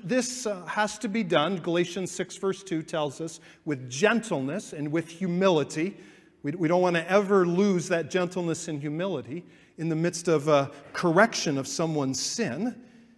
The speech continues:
But it's also the picture of this. It's like Jesus is talking to his disciples, and they're a community together who are pursuing holiness, who are pursuing righteousness together. And Jesus is saying, "Don't let anything in your life get into the community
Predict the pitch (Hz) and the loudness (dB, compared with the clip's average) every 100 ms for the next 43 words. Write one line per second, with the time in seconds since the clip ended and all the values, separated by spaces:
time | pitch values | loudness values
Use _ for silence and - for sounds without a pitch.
0 | _ 196 196 233 262 285 285 233 - 214 | _ -2 0 0 0 0 -4 -6 -6 -8
1 | - - 196 160 160 139 - - 175 - | -8 -6 -4 -4 -8 -8 -10 -16 -14 -8
2 | 202 196 226 247 240 240 247 - 202 196 | -6 -4 -4 -4 -4 -8 -10 -4 -6 -4
3 | 196 170 180 170 185 - 156 156 160 160 | -6 -4 -6 -8 -14 -8 -8 -8 -12 -14
4 | - _ _ _ 165 160 226 208 - 180 | -18 _ _ _ -6 0 2 0 -4 -6
5 | 170 202 254 254 254 254 247 - 151 160 | -4 -2 -2 -4 -6 -8 -8 -10 -8 -6
6 | 151 143 131 131 _ _ _ 208 180 170 | -6 -8 -14 -16 _ _ _ 0 2 0
7 | - 170 151 - - 233 226 220 170 165 | -2 -12 -12 -10 -4 -2 -2 -4 -4 -4
8 | 170 151 135 123 - - _ _ _ - | -2 -4 -10 -14 -20 -20 _ _ _ -2
9 | 180 170 - 175 - - 247 240 214 170 | 0 0 -4 -6 -6 -4 -2 -2 -2 -4
10 | 175 180 - 180 190 175 - 165 127 151 | -4 -6 -10 -10 -10 -10 -10 -12 -12 -14
11 | 147 180 156 _ _ _ _ 156 175 254 | -14 -18 -20 _ _ _ _ -8 0 0
12 | 220 - 208 - 202 170 226 269 214 233 | 0 -4 -4 -2 0 2 2 2 2 2
13 | 247 240 202 190 285 285 208 - 202 208 | -2 -2 0 0 2 2 0 0 -2 0
14 | 196 196 202 196 202 202 | 0 0 0 2 2 2